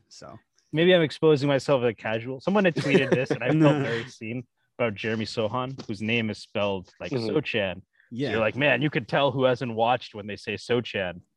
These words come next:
Speaker 2: I think he was talking about, like, Schmitz or Givney, which is less forgivable for them than me, but I was
Speaker 3: Mm-hmm.
Speaker 2: like,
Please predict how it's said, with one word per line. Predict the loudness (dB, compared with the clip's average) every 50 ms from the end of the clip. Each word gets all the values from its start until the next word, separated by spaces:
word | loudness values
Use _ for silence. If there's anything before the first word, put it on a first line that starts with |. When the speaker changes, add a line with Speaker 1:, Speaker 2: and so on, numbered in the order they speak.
| _ _ _ _ _ -2
Speaker 2:
I | 0
think | 2 2 4
he | 4 4
was | 2 2 -2 -8
talking | -4 -2 -2 -2 -2 -2
about, | -2 0 -2 -2
like, | -2 -6 -8 -10 -12
Schmitz | -16 -10 -6 -6 -6 -6 -4 -6
or | -8
Givney, | -6 -6 -8 -8 -6 -6 -6 -6 -6
which | -6 -8 -10 -10 -14 -20 _ _ _ _ _ _ _ _ _ -16
is | -14 -12 -6
less | -4 -2 -2 -2 -4
forgivable | -4 -6 -6 -4 -4 -4 -4 -4 -4 -4
for | -4 -6 -4
them | -2 0 0 0 0
than | -2 -2 -2
me, | -4 -6
but | -4 -4 -4
I | -4
was | -4 -4
Speaker 3:
Mm-hmm. | -6
Speaker 2:
like, | -8 -8